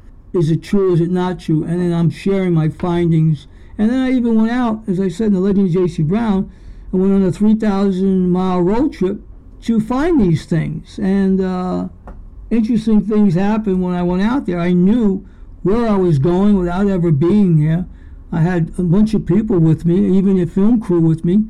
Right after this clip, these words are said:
and I was taking them on a, a tour, and they says, "Well, if you've never been here, how do you know?" And I just smiled and said, "I know what I know."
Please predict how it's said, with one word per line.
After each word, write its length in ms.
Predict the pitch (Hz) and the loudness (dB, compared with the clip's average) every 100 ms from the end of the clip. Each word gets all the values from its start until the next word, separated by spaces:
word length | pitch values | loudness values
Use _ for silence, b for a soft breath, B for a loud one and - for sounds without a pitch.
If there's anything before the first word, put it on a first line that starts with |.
| B B B | B B B
and 120 | 185 170 | -2 0
I 80 | |
was 120 | 170 165 | 0 -2
taking 340 | 196 208 208 | -2 0 2
them 180 | 196 185 | 2 2
on 220 | 180 175 | 0 0
a, 260 | 170 165 170 | 0 -2 -4
a 40 | |
tour, 560 | - - 262 220 185 175 B B 214 | -6 -2 0 0 -2 -6 B B -2
and 100 | 208 | 0
they 80 | |
says, 200 | 220 247 | 2 0
"Well, 200 | 233 233 | -2 -2
if 60 | 220 | -2
you've 120 | 254 | 0
never 260 | 277 269 226 | 0 2 0
been 200 | 254 262 | 2 2
here, 160 | 214 | 2
how 160 | 185 214 | 2 2
do 60 | 220 | 4
you 140 | 208 | 4
know?" 400 | 214 240 165 B B B | 4 2 -4 B B B
And 140 | - 185 | -4 0
I 120 | 214 | 0
just 360 | 214 208 - - | 0 -2 -6 -8
smiled 420 | - 214 214 202 | 0 2 4 2
and 120 | 180 | 0
said, 360 | 165 170 160 143 B B - - | 0 0 0 -2 B B -12 0
"I 100 | 160 | 2
know 180 | 170 | 4
what 200 | 165 165 | 2 2
I 100 | 160 | 2
know." 300 | 185 233 160 | 2 0 -2